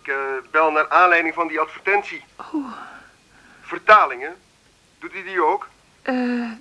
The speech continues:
Speaker 1: In het Engels?
Speaker 2: Eh, jazeker, geen probleem.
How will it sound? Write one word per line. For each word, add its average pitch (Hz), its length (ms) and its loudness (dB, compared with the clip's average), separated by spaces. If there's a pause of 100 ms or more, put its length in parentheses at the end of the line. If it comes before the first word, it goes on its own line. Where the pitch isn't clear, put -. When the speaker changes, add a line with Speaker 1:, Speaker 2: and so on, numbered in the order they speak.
(160)
Speaker 1:
In - 140 -4
het 403 100 2
Engels? 415 320 4 (800)
Speaker 2:
Eh, 277 240 2
jazeker, 320 680 6
geen 359 260 -2
probleem. 202 540 2